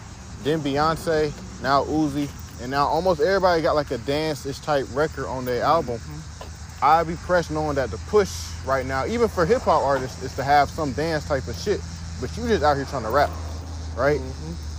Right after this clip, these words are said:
Speaker 1: So it makes the playing field and the landscape of it a lot more difficult to navigate if you not only just trying to rap, but that's specifically towards you playing the game,
Speaker 2: True.
Speaker 1: right? But then if we getting specific
Speaker 2: Uh,
Speaker 1: about, oh, go ahead.
Speaker 2: uh,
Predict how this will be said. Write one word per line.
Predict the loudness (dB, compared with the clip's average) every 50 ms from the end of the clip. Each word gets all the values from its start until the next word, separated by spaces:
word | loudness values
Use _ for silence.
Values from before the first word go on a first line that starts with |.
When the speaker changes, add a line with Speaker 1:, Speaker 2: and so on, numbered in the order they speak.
| -10 -4
Speaker 1:
So | -2 -2 -2 -2 -4 -4
it | -4 -4 -2 -2
makes | -2 -4 -4
the | -4 -8 -8
playing | -4 -2 -2 -2 0 -2 -2 -4
field | -4 -4 -4 -2 0 0 -2 -2 -4 -6 -8 -10 -10 -8
and | -8 -8 -6
the | -6
landscape | -4 -4 -4 -2 -2 -2 -4 -4 -4 -4 -4 -2
of | -4 -4 -4 -4
it |
a | -4 -2
lot | 0 0 0 0
more | -4 -6 -6
difficult | -6 -8 -8 -8 -8 -8 -8 -8
to | -6
navigate | -4 -4 -4 -4 -4 -6 -6 -6 -8 -8 -8 -10
if | -10 -8
you | -6 -4 -4 -4 -6 -8 -10 -12 -12 -4
not | 0 0 2 2
only | 0 -2 -4 -6
just | -6 -6 -6
trying | -6 -6 -4
to | -2
rap, | 2 2 2 2 0
but | -2 -4 -6 -6 0 2
that's | 4 4 4
specifically | 0 -6 -4 -4 -4 -4 -4 -6 -8
towards | -6 -2 -2 -2 -2 -2
you | -6 -8
playing | -6 -6 -6 -4 -4 -6
the | -8 -8
game, | -8 -6 -6 -6 -8 -10 -12 -14 -16 -14 -14 -12
Speaker 2:
True. | -12 -12 -8 -2
Speaker 1:
right? | 0 2 2 2 0 -4 -10 -12 -14 -14 -14 -12 -10
But | -10 -6 -2
then | -2 0 0 -2 -4 -4 -8 -8
if | -8 -6
we | -6 -8
getting | -6 -6 -6 -6 -6
specific | -8 -8 -10 -10 -2 0 0 0 0 -2 -2 -2
Speaker 2:
Uh, | -4
Speaker 1:
about, | 2 4 4 4 4 2 0 -4 -10 -12 -8 -8
oh, | -6
go | -4 -2 -2
ahead. | 0 0 -2 -4 -6 -12 -16 -16 -16 -14 -14 -14
Speaker 2:
uh, | -14 -14